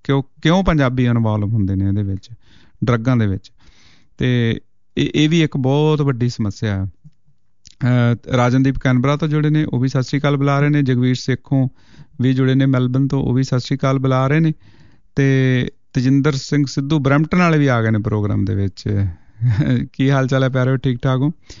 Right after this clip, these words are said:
ਜਸਵਿੰਦਰ ਸਿੰਘ ਰਾਏ ਪ੍ਰੋਗਰਾਮ ਦੇ ਵਿੱਚ, ਅਹ, ਆ ਗਏ ਨੇ ਤੇ ਉਹ ਕੁਐਸਚਨ ਪੁੱਛ ਰਹੇ ਨੇ ਭਾਜੀ ਜਾਂਦੇ ਜਾਂਦੇ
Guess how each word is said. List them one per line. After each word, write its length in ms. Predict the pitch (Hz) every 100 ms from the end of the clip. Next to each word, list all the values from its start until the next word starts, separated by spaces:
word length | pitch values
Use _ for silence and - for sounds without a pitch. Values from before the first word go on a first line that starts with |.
| - - -
ਜਸਵਿੰਦਰ 460 | 131 131 135 139 139
ਸਿੰਘ 280 | 165 143
ਰਾਏ 260 | 135 131 147
ਪ੍ਰੋਗਰਾਮ 440 | 151 139 120 123
ਦੇ 100 | 113
ਵਿੱਚ, 520 | 113 113 - 117 110 107 - - - -
ਅਹ, 40 | 151 117 117 113 113
ਆ 160 | 113
ਗਏ 140 | 117 139
ਨੇ 160 | 131
ਤੇ 140 | 123 135
ਉਹ 300 | 135 143 135
ਕੁਐਸਚਨ 420 | 139 - 147 147
ਪੁੱਛ 260 | 143 131 143
ਰਹੇ 120 | 147
ਨੇ 100 | 151
ਭਾਜੀ 240 | 156 143
ਜਾਂਦੇ 280 | 143 135 139
ਜਾਂਦੇ 320 | 139 139 147